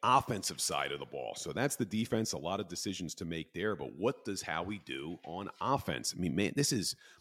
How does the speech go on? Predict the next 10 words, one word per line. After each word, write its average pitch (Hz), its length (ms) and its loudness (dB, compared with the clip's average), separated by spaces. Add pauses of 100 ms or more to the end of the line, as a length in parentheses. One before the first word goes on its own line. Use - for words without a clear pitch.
(360)
such - 320 10
an 117 80 10
interesting 87 460 4
offseason. 69 600 0 (100)
First 127 280 8
off, 101 300 10 (340)
you 101 120 -2
got 107 180 4
Jason 80 380 2
Kelce. - 440 -2